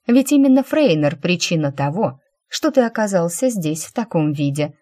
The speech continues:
Мы в курсе, что наш покойничек не ангельское создание, и за ним тянется шлейф из низких поступков.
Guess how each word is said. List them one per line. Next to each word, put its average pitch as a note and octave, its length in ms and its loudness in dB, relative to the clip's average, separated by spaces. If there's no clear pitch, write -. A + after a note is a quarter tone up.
Мы E4 160 0
в - 80 -16
курсе, D4+ 420 -2
что D#3 220 -2
наш D3 260 -4
покойничек D#3+ 800 -2
не C#4 140 4
ангельское D#3+ 680 0
создание, D#3 840 -2
и G#3+ 100 0
за E3+ 160 4
ним F#3 240 4
тянется E3 500 0
шлейф F#3 460 0
из E3 240 -2
низких D#3+ 460 -4
поступков. D3+ 760 -6